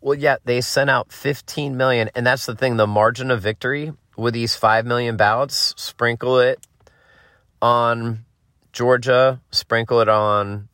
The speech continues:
Nevada, sprinkle it on Wisconsin. Dude, it's the exact number that they needed to win. And if they need more, they're already pre-filled out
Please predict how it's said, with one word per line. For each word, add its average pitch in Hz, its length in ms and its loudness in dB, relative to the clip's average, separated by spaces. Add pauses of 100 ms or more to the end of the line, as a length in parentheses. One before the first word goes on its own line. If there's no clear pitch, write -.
Nevada, 120 580 2
sprinkle 110 640 -8
it 101 60 -2
on 101 260 2
Wisconsin. 120 880 -2 (1160)
Dude, 135 220 -6
it's 117 220 -4
the 117 160 -4
exact 117 680 -2
number 104 720 0 (580)
that 123 140 0
they 123 100 0
needed 110 320 -2
to 101 80 -2
win. 104 360 -2 (340)
And 117 80 -2
if 117 100 0
they 123 140 2
need 123 260 -2
more, 123 540 0
they're 113 200 4
already 117 300 -2
pre-filled 107 560 -2
out 95 260 2